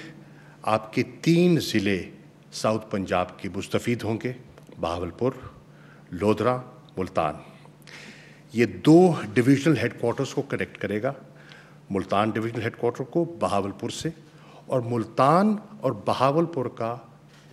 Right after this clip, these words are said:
ट्रैफिक का सफ़र जो है, वो सिर्फ पैंतालीस मिनट का। इब्राहिम खान साहब का हल्का है, ये बता रहे हैं कि सिर्फ पैंतालीस, in forty-five minutes you will reach Bahawalpur from Multan।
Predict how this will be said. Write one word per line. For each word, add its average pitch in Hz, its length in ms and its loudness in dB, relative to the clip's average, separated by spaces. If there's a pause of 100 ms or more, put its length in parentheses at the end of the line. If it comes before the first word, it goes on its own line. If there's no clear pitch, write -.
(180)
ट्रैफिक 160 420 0
का 143 120 0
सफ़र 135 340 -2
जो 110 180 0
है, 101 140 0
वो - 380 -12
सिर्फ 175 460 -2 (180)
पैंतालीस 113 560 0
मिनट 101 200 -6
का। 110 120 0
इब्राहिम 104 280 0
खान 101 220 -4
साहब 95 220 -6
का 90 120 -6
हल्का 110 340 2
है, 127 120 0
ये - 220 -16
बता 95 300 -2
रहे 107 120 -2
हैं 120 180 -4 (440)
कि 156 60 0
सिर्फ 190 460 0 (120)
पैंतालीस, 170 720 4
in 135 140 -2
forty-five 202 840 0 (160)
minutes 123 240 -2 (720)
you 131 120 4
will 110 120 0
reach 147 340 0 (260)
Bahawalpur 120 480 0
from 117 200 -6
Multan। 92 460 -4